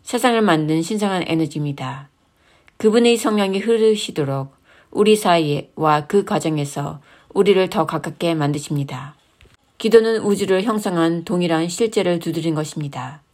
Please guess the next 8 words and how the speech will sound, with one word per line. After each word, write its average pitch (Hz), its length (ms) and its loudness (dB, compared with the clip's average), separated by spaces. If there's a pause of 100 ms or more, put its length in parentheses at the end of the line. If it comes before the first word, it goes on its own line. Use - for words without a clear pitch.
(460)
그래서 175 520 2 (220)
사람들이 220 460 2
기도를 185 340 0
느낄 170 260 0
수 180 120 -8
있다고 160 320 -2
말하는 147 300 -2
것입니다. 139 640 -8